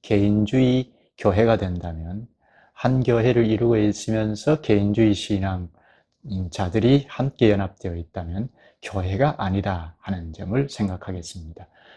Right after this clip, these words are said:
끝까지 들으면 왜 개인주의 신앙은 신앙이 아닌지, 개인주의 교회는 교회가, 주님의 교회가 아닌지를 알 수 있겠습니다.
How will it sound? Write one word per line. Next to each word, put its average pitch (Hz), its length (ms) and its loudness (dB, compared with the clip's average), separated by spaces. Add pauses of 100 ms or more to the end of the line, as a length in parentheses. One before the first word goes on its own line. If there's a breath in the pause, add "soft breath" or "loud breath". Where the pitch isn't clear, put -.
(120)
끝까지 160 420 6
들으면 104 500 2 (300)
왜 107 420 0 (220 soft breath)
개인주의 104 480 4
신앙은 95 680 -6 (240)
신앙이 117 420 2
아닌지, 92 640 -4 (540)
개인주의 107 560 4
교회는 104 680 -2 (340)
교회가, 92 480 -2
주님의 104 420 0
교회가 87 480 -4
아닌지를 92 680 -6 (340 soft breath)
알 101 180 2
수 - 140 -2
있겠습니다. 82 920 -6